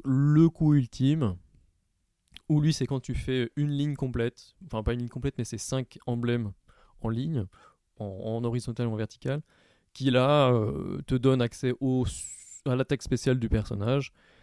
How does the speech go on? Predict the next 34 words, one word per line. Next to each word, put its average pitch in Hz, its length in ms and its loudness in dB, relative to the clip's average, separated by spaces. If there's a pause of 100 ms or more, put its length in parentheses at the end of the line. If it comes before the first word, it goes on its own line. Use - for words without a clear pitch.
(120)
qui - 120 -18
peut 135 160 4
être 113 100 2
vachement, 127 520 2
euh, 107 200 0
utile 143 380 -4
aussi. 135 460 -2
Donc 104 180 -8
t'as - 280 -10
une 107 100 -10
sorte 104 180 -8
de, 98 180 -10
de - 120 -10
gros 110 200 -4
bouclier, 127 1000 2
t'as 107 240 -2
remettre 113 360 -6
la 113 80 0
vie 117 160 0
à 117 80 4
fond, 127 600 -4 (460)
t'as 101 200 -4
la 104 140 -4
météorite, 127 760 0
euh, 110 140 -6 (720)
euh, 104 380 -8
le 127 260 0
coup 147 200 -4
spécial, 123 440 0
euh, 110 220 0
enflammé, 127 720 -2
euh, 117 200 0
à 117 60 -4
l'épée. 131 460 -2